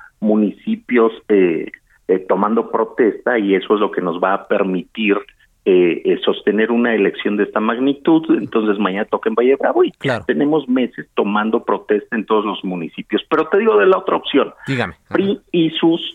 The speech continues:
Speaker 1: eh, aliados.
Speaker 2: Ujú.
Speaker 1: Bueno, pues el pri ha gobernado noventa y dos años en el Estado de México y el atraso y el abandono, eh, que padecemos en el Estado de México, bueno, pues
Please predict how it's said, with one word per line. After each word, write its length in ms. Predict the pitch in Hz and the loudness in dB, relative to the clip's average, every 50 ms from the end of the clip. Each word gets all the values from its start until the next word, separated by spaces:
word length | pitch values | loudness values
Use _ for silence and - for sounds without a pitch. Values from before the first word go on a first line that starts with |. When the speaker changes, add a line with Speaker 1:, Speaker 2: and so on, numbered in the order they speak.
| _ _ | _ _
Speaker 1:
eh, 540 | 120 123 113 113 104 101 98 90 - - - - | 2 2 4 4 4 4 4 2 2 -2 -4 -2
aliados. 440 | 113 117 120 123 117 104 95 - - - - - | -2 2 2 2 4 2 2 0 -4 -8 -12 -12
Speaker 2:
Ujú. 240 | - 123 131 160 233 - _ _ _ - | -10 -8 -6 -6 -8 -8 _ _ _ -2
Speaker 1:
Bueno, 380 | - - 143 160 185 196 - - | 0 2 2 2 0 -2 -2 -2
pues 220 | - 107 - - | -2 -2 0 0
el 140 | 95 101 98 | 0 -2 -2
pri 280 | - - 107 104 113 127 | -2 -4 -2 0 0 0
ha 80 | 127 | 2
gobernado 560 | - 320 127 120 - - 139 135 131 135 156 | 2 2 2 2 0 0 0 0 2 2 2
noventa 420 | 170 160 135 117 107 101 95 - 98 | 2 2 2 2 2 0 0 -2 -2
y 80 | 98 92 | 0 0
dos 220 | 101 101 - - 127 | 0 -2 -2 -4 -8
años 280 | 123 160 190 - - | -8 -8 -8 -6 -4
en 140 | 123 117 117 | -2 -2 0
el 60 | 110 | -2
Estado 280 | 104 - - - 131 127 | -2 -2 -2 -2 0 0
de 80 | 123 | 0
México 480 | 120 117 110 - - - - 170 175 175 - - - - _ - | -2 -2 -4 -6 -8 -4 0 0 0 0 -4 -10 -20 -20 _ -2
y 180 | 113 117 117 104 | 2 4 4 4
el 120 | 98 95 | 4 2
atraso 640 | 90 82 - _ - - - - - - - 170 143 | 0 -2 -4 _ -6 -6 -6 -6 -6 -4 -2 0 2
y 100 | 143 139 | 2 4
el 100 | 131 120 | 4 2
abandono, 960 | 101 95 90 85 87 87 82 85 82 87 90 92 107 120 131 143 160 - - _ _ _ - | 2 0 0 -2 -2 -4 -2 -2 -2 0 0 0 0 0 0 0 0 -2 -6 _ _ _ -4
eh, 340 | 95 82 - - - - - - | -2 -2 -4 -6 -10 -14 -10 -8
que 200 | - - - _ _ _ _ _ _ - | -8 -8 -8 _ _ _ _ _ _ -6
padecemos 580 | - - 87 80 - - 110 110 123 120 - - | -4 -2 -2 -4 -2 -2 0 0 0 0 -2 -2
en 80 | 113 110 | -2 -2
el 100 | 107 101 | -2 -2
Estado 200 | - 123 123 120 | 0 0 0 2
de 60 | 120 | 2
México, 260 | 127 117 - - 147 | 0 -2 -2 -2 0
bueno, 240 | 143 147 160 151 151 | 0 0 0 0 -2
pues 160 | - 131 - | -2 -2 -2